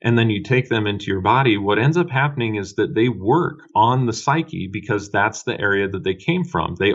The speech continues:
are part of the soul, and so they end up working on your soul as well. And this is how various items of spagyric pharmacopoeia really differ, because everything is made out of sulfur, mercury, and salt. It's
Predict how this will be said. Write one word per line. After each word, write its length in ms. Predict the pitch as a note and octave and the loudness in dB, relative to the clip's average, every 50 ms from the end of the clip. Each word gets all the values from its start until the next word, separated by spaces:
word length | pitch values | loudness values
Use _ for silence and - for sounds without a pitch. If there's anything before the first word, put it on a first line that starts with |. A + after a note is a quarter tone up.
| - | 2
are 340 | G2+ G#2+ A#2+ C3+ C#3+ A#2 - | 4 6 6 6 6 4 2
part 300 | - - C3+ C#3 C#3 - | 2 2 2 2 2 0
of 140 | G#2 F#2 F#2 | -4 -6 -6
the 80 | F#2+ - | -6 -6
soul, 460 | - - - D#3 D3+ G#2 F#2+ F#2+ G2 | -6 -2 0 0 2 2 0 0 -2
and 120 | G2 F#2+ | -4 -4
so 120 | - G#2 G#2 | -4 -4 0
they 240 | A2 G#2+ G#2+ - | 2 2 2 2
end 160 | - A2 G#2+ A#2 | 0 -2 -2 -2
up 140 | A#2 - | -2 -2
working 300 | A2 G#2 G2+ - A2 G#2+ | -2 -4 -2 -2 -4 -2
on 180 | G2+ G2+ G2+ G2+ | -2 -2 -2 0
your 260 | G2 A2 C3 D3+ D3+ | 2 4 4 4 4
soul 400 | D3+ - - F#2+ F2+ F2+ F2+ F2+ F2 | 2 0 0 0 2 2 2 2 0
as 80 | F#2 G2 | 0 0
well. 400 | A2+ C3+ B2 F2+ E2+ - - _ _ _ _ _ _ _ - | 0 2 2 2 -2 -4 -12 _ _ _ _ _ _ _ 4
And 100 | C3+ D3 | 6 6
this 140 | F#3 F#3 G3 | 6 6 4
is 100 | F#3+ - | 0 2
how 180 | D#3 C#3+ C#3 B2+ | 2 2 4 4
various 340 | B2+ C3 C3 B2+ A#2 A2 | 4 4 4 4 2 0
items 360 | G#2+ A2 A#2 A#2+ A#2 A2 G2 G#2 | 0 -2 0 0 -2 -2 -2 -2
of 280 | G2+ F#2+ - - - - | -2 -4 -4 -6 -12 -16
spagyric 540 | - - - - A#2+ G#2 A2 A2+ A2 G2+ - | -16 -12 -8 -6 -4 0 2 2 2 2 0
pharmacopoeia 800 | - A2+ G#2+ G2+ F#2 - - C#3 D3+ D3 D3 B2+ A2+ G#2 G2 F#2+ G2 - _ _ _ _ - | -2 -2 -2 -2 -4 -4 0 0 0 0 2 0 0 0 -2 -6 -10 -16 _ _ _ _ 2
really 240 | C3 C#3+ C#3+ C#3 | 4 4 4 4
differ, 320 | C3 E3+ F#3+ - - A#2+ G#2+ | 4 4 2 2 4 2 0
because 280 | G2 G#2+ - B2 A2 | 0 -2 -2 0 0
everything 420 | B2+ C#3+ E3 F#3 E3 - A2 G#2+ G2+ | 0 0 0 0 -2 -2 -2 -2 -2
is 140 | F#2+ F2+ F#2 | -4 -4 -4
made 240 | G2 F#2+ G2 F#2+ | -2 -2 0 2
out 140 | F#2+ F#2 F#2+ | 2 2 0
of 60 | F#2 | 0
sulfur, 380 | - - G#2 G2 - - G2+ G2+ | -2 -2 -2 -2 -2 -2 -4 -2
mercury, 360 | G2 G2 F#2+ G2 - G2+ F#2+ | 0 0 0 -2 -2 -4 -4
and 120 | F2+ F2+ - | -4 -2 0
salt. 340 | - G2 F2+ F2 - - | 2 2 2 2 2 0
It's 260 | G#2+ G2+ - - - | 0 0 0 -4 -12